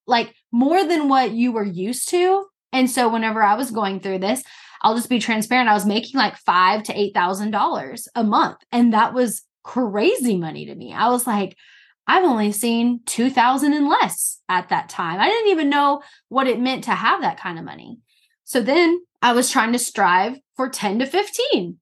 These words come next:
thousand dollars a month, and then knowing that I could potentially hit thirty thousand dollars a month. And that was crazy talk to me. Well, in that moment, my, my money started to, or my, my income started to decrease. And I realized that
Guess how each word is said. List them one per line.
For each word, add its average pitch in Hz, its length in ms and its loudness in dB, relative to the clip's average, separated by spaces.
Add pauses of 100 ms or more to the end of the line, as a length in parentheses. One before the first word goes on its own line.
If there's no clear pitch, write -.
thousand 180 360 0
dollars 160 360 -4
a 185 60 -4
month, 175 320 -6
and 247 160 2
then 247 160 4
knowing 247 360 2
that 269 100 0
I 277 100 2
could 277 160 -6
potentially 330 460 -2
hit 415 180 -2
thirty 480 380 -4
thousand 175 320 -2
dollars 156 360 -4
a 208 60 -6
month. 180 300 -6
And 247 220 0 (320)
that 202 260 2
was 262 260 0 (180)
crazy 320 400 0
talk 170 340 -4
to - 60 -10
me. - 260 -14 (100)
Well, 220 580 2
in 294 200 2
that 262 180 2
moment, 254 420 2
my, 214 320 -2
my 220 160 -2
money 247 280 0
started 214 360 -2
to, 190 580 0
or 220 140 0
my, 202 340 2
my 196 360 0
income 190 640 0
started 214 320 0
to 190 120 -4
decrease. 196 640 -2
And 208 140 0
I 185 80 2
realized 185 600 2
that 180 360 0